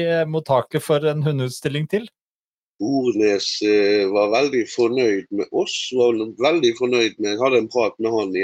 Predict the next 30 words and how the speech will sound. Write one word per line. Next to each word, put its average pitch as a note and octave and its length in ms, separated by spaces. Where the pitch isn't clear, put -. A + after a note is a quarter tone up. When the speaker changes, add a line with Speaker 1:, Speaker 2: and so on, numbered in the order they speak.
Speaker 2:
etterkant, D#3 480
så G#2+ 600
veldig C#3 260
fornøyd C3+ 440
med, G2 420
med G2 380
oss - 380
og A#2 80
dere B2+ 320
utstillere. A#2+ 600
Det B2 80
var C#3+ 140
ryddig D3+ 340
og C3 140
rent C3 540
og A2+ 1000
greit, G3+ 320
så, C3 720
og, C3 320
eh, A#2 400
så D3 180
vi E3 120
var C#3+ 160
hjertelig D#3 320
velkommen, A#2+ 500
måtte B2 260
bare G#2+ 440
komme B2 200
ned D#3 140
igjen. D2+ 220